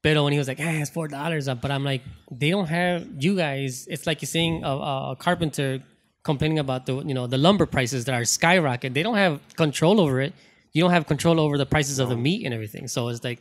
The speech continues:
Speaker 1: they
Speaker 2: We're,
Speaker 1: don't know that part.
Speaker 2: we're, we're price takers, dude,
Speaker 1: Yeah.
Speaker 2: in that aspect. Y, y te pongo el mejor ejemplo pa' que, pa' que figuren en números.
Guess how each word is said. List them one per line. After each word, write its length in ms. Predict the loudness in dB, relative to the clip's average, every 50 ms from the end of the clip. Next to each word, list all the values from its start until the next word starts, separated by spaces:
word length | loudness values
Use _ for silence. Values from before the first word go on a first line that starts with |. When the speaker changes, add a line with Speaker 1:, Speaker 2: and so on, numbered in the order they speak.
| _ -4
Speaker 1:
they 100 | 2 2
Speaker 2:
We're, 40 | 4
Speaker 1:
don't 140 | 4 6 4
know 140 | 4 4 4
that 160 | 2 2 0
part. 220 | 0 -2 -2 -4 -8 -6
Speaker 2:
we're, 160 | -4 -4 -4
we're 260 | -4 -2 -4 -4 -4
price 300 | -2 -2 -2 -2 -2 -4 -6
takers, 480 | -4 -4 -4 -4 -6 -18 -18 -20 -20 -18
dude, 120 | -14 -8 -6
Speaker 1:
Yeah. 140 | -6 -6 -8 -12 -14 -10
Speaker 2:
in 140 | -8 -4 -2
that 140 | -2 0
aspect. 400 | 0 -2 -4 -4 -10 -12 -12 -10
Y, 180 | -10 -12 -12 -12
y 120 | -10 -10 -6
te 140 | -4 -4 -4
pongo 260 | -2 -4 -4 -2 -2
el 60 | -2
mejor 240 | -2 -2 -2 -2 -4
ejemplo 320 | -4 -4 -6 -6 -8 -8 -10
pa' 140 | -10 -10
que, 160 | -6 -6 -8 -6
pa' 200 | -4 -6 -6 -4
que 140 | -4 -8
figuren 440 | -6 -6 -4 -2 0 0 2 2 2
en 120 | 0 0 0
números. 440 | -2 -2 -2 -4 -4 -6 -10 -14